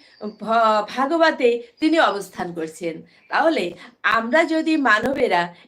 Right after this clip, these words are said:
এই শ্রীমদ্ ভগবদ্ গীতা এবং ভাগবত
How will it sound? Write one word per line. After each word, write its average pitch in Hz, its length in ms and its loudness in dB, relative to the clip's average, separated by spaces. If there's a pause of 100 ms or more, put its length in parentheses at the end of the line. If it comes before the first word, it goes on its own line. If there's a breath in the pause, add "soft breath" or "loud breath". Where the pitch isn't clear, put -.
এই 302 800 0
শ্রীমদ্ 254 500 -4
ভগবদ্ 247 520 -2
গীতা 220 560 0 (180 loud breath)
এবং 220 600 -2 (460)
ভাগবত 214 560 -2